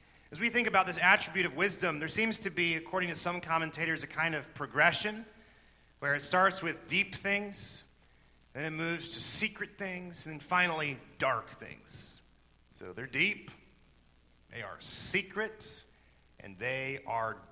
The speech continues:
dark. And yet, Daniel says that the light dwells with God. As E J Young puts it, as though with a person.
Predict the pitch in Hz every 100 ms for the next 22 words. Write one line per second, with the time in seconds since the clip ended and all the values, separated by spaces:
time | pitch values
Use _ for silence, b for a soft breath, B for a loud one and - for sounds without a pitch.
0 | - - 147 113 95 - - B B B
1 | B B B B B - 127 170 160 -
2 | - - - - - - 143 147 160 139
3 | - 143 135 123 120 113 131 151 147 -
4 | - - - - - 143 143 135 127 113
5 | 113 113 - 135 143 101 85 - - b
6 | b b b b 113 117 156 151 143 143
7 | 151 147 135 131 - 123 123 135 135 -
8 | 143 165 147 151 147 113 - 135 127 -
9 | 110